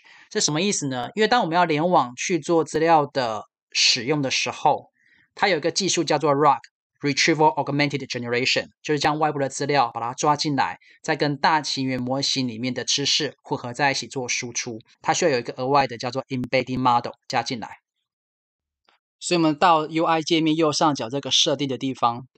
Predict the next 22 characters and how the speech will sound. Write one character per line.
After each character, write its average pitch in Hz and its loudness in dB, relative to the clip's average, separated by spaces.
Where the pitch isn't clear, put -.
点 156 0
选 127 -2
一 123 -6
下， 127 0
找 117 0
到 143 4
rug 139 2
setting。 131 -8
你 143 0
会 175 4
看 220 2
到 214 6
这 208 0
边 190 4
有 139 2
建 175 2
一 151 2
个 156 2
embedding 147 0
model， 143 2
叫 156 2
做 147 -2